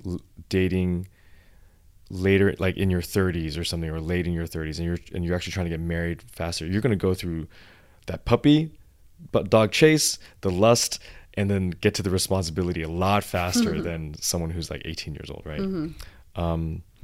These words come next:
Speaker 1: so I think, I think for us, yeah, we've, we definitely went through all those stages for sure. Um, uh, you know, since we, since we first met,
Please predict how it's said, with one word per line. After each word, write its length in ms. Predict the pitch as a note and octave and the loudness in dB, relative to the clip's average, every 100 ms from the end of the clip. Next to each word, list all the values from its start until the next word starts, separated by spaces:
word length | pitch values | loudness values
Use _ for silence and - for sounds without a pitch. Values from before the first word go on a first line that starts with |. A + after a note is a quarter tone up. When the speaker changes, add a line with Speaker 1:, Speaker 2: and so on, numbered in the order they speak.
| - - | -18 -10
Speaker 1:
so 180 | - F#2+ | -2 0
I 60 | F#2+ | 2
think, 240 | A#2 B2 - - _ - | 0 -4 -10 -20 _ -10
I 80 | - | -6
think 180 | G2 A2+ | -2 -4
for 220 | - F#2+ | 0 2
us, 360 | F2+ F2 - - | 2 2 0 0
yeah, 120 | F2+ | -2
we've, 420 | E2 G2 F#2 - - | 0 -2 -2 -8 -6
we 80 | F#2+ | 0
definitely 480 | G2+ F#2+ G2 F#2 | 0 2 0 0
went 400 | E2+ - - F2+ | -2 -4 -2 -2
through 180 | - E2+ | -2 -4
all 100 | E2 | -2
those 160 | D#2+ E2 | -2 -4
stages 380 | - D#2+ D#2+ D2+ | -4 -6 -6 -8
for 180 | - | -8
sure. 420 | D#2+ - D2+ - F#2+ - | -6 -6 -8 -10 -14 -12
Um, 440 | F2+ D#2+ D2+ - - - - - - _ _ - - | -8 -6 -8 -12 -16 -20 -20 -20 -20 _ _ -20 -14
uh, 300 | - F#2 D#2 - - - _ - | -8 -6 -6 -10 -14 -20 _ -6
you 100 | F2+ | -4
know, 80 | D#2+ | -2
since 260 | - D#2+ | -4 -6
we, 160 | E2 D#2 | -6 -4
since 220 | - E2+ | -4 -4
we 60 | E2 | -8
first 340 | - E2 - | -6 -6 -4
met, 240 | D#2 D2+ | -6 -8